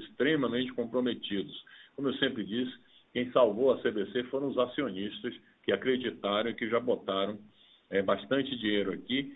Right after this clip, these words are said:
e que continuam dando todo o suporte, toda a crença no futuro do negócio.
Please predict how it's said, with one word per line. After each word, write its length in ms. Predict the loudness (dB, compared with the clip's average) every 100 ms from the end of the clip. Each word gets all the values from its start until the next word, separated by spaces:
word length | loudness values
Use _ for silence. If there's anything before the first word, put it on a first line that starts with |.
| -16
e 60 | -10
que 100 | -4
continuam 680 | -2 0 0 0 2 2
dando 380 | 2 2 0 -2
todo 320 | 0 2 2
o 60 | -2
suporte, 640 | -8 -8 0 2 2 -4 -16 -2
toda 240 | 0 2
a 20 | 0
crença 560 | -2 -4 -6 -8 -16 -16 -20 -16 -10
no 100 | -6
futuro 440 | -6 -2 -2 0
do 140 | 0
negócio. 560 | -2 0 -2 -2 -6 -12